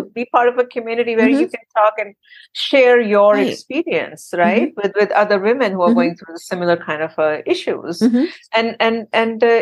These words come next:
Speaker 2: it, and this, you know, that can help as well.
Speaker 1: Mm-hmm. Right. Because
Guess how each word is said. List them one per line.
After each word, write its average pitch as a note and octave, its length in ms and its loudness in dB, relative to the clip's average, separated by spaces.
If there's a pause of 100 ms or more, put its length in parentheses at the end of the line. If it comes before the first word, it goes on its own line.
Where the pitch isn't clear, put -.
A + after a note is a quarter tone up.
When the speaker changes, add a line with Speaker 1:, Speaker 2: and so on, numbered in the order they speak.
(120)
Speaker 2:
it, - 280 -2
and A#3+ 300 -4
this, A#3+ 300 -2
you A#3+ 120 2
know, B3 100 4
that A#3+ 200 0
can B3 140 -4
help A#3+ 240 -2
as B3 180 0
well. D#4+ 360 -2 (140)
Speaker 1:
Mm-hmm. B3 200 0 (420)
Right. C5+ 240 2
Because D4+ 420 0